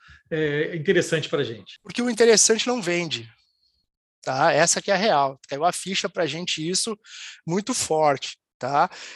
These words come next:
Speaker 2: Eu faço a predição da hipotensão refratária de um paciente, aquela hipotensão que vai ter que botar uma bomba de nora pra tirar,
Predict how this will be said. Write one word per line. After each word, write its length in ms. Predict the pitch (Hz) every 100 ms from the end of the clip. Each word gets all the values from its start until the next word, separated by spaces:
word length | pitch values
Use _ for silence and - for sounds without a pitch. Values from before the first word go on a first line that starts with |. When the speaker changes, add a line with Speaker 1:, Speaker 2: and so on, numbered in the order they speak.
| -
Speaker 2:
Eu 120 | 165
faço 320 | - 190 -
a 60 | 202
predição 1080 | - 214 185 196 - - 180 208 247 175 -
da 160 | 160
hipotensão 800 | 190 208 202 - 180 160 - 196
refratária 800 | 185 175 170 147 151 175 190 160
de 80 | 147
um 80 |
paciente, 440 | - 139 - 180 180
aquela 200 | - 156
hipotensão 560 | 156 170 160 147 185
que 80 | 185
vai 80 | 165
ter 100 | 160
que 100 | 165
botar 240 | 151 151
uma 140 | 160 156
bomba 340 | 135 165 165
de 140 | 139 131
nora 380 | 131 160 175
pra 120 | - 120
tirar, 440 | - 127 143 180